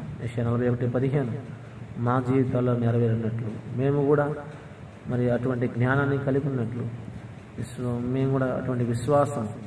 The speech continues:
అబ్రహాం ఉన్న విశ్వాసము, మరి మేము మిమ్మల్ని ప్రేమించి బలవంతులుగా ఉండటానికి, నాయన, మరి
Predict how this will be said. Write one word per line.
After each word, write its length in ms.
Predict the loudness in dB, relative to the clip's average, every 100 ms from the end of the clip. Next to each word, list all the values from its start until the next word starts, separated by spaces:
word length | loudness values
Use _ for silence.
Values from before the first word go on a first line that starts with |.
| -14 -16 -14 -6
అబ్రహాం 340 | 0 2 2
ఉన్న 140 | 0 0
విశ్వాసము, 680 | -2 0 0 0 -2 -6 -6 -10 -14 -14 -16 -18 -14 -4
మరి 320 | -2 -2 -2
మేము 200 | -2 -2 -2 -6 -10 -14 -16 -14 -4
మిమ్మల్ని 240 | 0 0
ప్రేమించి 540 | 6 6 8 4 2 2
బలవంతులుగా 560 | 4 4 4 2 2
ఉండటానికి, 480 | 2 0 0 -2 -4 -6 -8 -12 -14 -14 -14 -6
నాయన, 220 | -2 0 2
మరి 560 | 2 2 0 0 -2